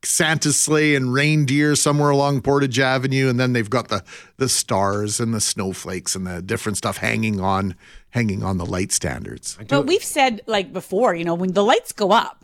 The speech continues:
Speaker 2: it's just such a nice feeling
Speaker 1: Yes.
Speaker 2: that you think, "Why couldn't we do that in different ways throughout the year?" You know, like, if it doesn't,
Speaker 1: Agreed.
Speaker 2: if you don't wanna keep the holiday theme, then it can switch to just even the white lights.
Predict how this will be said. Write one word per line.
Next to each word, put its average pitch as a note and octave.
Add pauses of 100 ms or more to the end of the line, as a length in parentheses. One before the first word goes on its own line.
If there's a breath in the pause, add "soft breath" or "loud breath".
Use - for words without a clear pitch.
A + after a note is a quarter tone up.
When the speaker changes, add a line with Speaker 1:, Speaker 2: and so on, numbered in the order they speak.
(120)
Speaker 2:
it's -
just C#4+
such G#4+
a B3+
nice G3+
feeling G#3
Speaker 1:
Yes. F#4 (180)
Speaker 2:
that G3+
you F#3
think, A3
"Why G3+
couldn't A3+
we G#3+
do G3
that F3
in E3+
different F#3+
ways E3+
throughout D3+
the C#3
year?" -
You E3
know, D#3+
like, D3+
if B2
it C#3+
doesn't, F3+
Speaker 1:
Agreed. -
Speaker 2:
if F3
you G3+
don't G3+
wanna F#3+
keep F#3+
the E3 (360 soft breath)
holiday F#3+
theme, G3+
then G3
it F3+
can F3+ (140)
switch -
to G#3+
just F3+
even G3
the C#3
white F3
lights. C4+